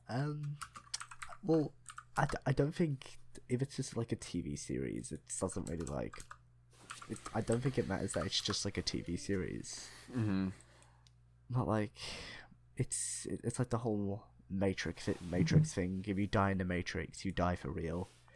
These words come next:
Speaker 1: It's like that whole thing has been, um, is sort of, like, a giant trope in media. And I think the West have sort of, I'm not sure if they've got enough of it. But, like, it's, it's pretty much a thing where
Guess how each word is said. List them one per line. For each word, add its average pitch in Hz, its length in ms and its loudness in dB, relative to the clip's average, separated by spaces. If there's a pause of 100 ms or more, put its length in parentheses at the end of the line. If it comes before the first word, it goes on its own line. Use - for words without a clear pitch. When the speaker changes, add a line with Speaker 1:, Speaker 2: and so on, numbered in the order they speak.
(280)
Speaker 1:
It's - 160 -4
like 117 120 2
that 82 200 4
whole 98 180 0
thing 85 280 -4
has 95 120 -2
been, 87 260 -2
um, 82 280 -4 (1700)
is 98 120 0
sort - 220 2
of, 85 100 -2
like, 98 140 -2
a 104 60 0
giant 92 360 2
trope - 540 0
in 90 160 0
media. 92 420 2 (320)
And 101 100 0
I 101 40 4
think 117 200 2
the 104 80 0
West 76 340 -2
have 98 120 0
sort - 220 -2
of, - 100 -8 (280)
I'm 123 120 -2
not 139 100 2
sure 139 120 2
if 127 60 0
they've 120 140 0
got - 220 -4
enough - 300 -2
of 110 100 2
it. 131 160 2 (1900)
But, 104 160 2
like, 85 380 0 (240)
it's, - 400 -6
it's - 160 -4
pretty 117 300 2
much - 640 -2 (1040)
a - 80 0
thing 90 420 0
where 90 360 0